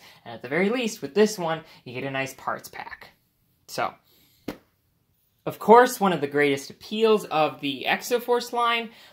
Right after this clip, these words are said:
was its combo models and alternate models. I don't believe there are any combo models available for this set, but it does feature an alternate model, and I personally think this is one of the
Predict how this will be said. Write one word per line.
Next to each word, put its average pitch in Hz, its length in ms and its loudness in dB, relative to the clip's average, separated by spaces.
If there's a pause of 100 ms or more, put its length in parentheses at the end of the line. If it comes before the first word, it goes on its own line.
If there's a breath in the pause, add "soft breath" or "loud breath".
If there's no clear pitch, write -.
(120 loud breath)
was 127 420 2
its 127 320 -12
combo 175 480 -4
models 208 400 0
and - 260 -14
alternate 247 460 -8
models. 262 400 -4 (460 loud breath)
I 156 100 4
don't 185 540 0
believe 214 420 -4
there 156 240 2
are - 120 -4
any 165 600 -6 (180)
combo 165 540 0
models 120 420 -6
available 127 380 -8
for 123 220 -10
this 123 200 -14
set, 151 340 -8
but 208 320 4
it 170 220 -8
does 247 300 0
feature 139 400 -10
an 139 240 -10
alternate 156 480 -6
model, 123 420 -8 (400 loud breath)
and 147 220 -4
I 262 100 2
personally 151 560 -4
think 139 240 -8
this 143 220 -8
is - 60 -18
one 139 180 -6
of 131 160 -10
the 123 320 -14